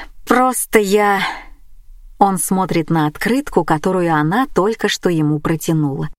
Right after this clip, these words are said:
с вежливой надписью: «Моему любимому мужу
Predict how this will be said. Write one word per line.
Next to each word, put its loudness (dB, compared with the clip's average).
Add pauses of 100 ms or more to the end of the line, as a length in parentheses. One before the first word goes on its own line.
(280)
с -2
вежливой 2
надписью: -2 (800)
«Моему 4
любимому 2
мужу 0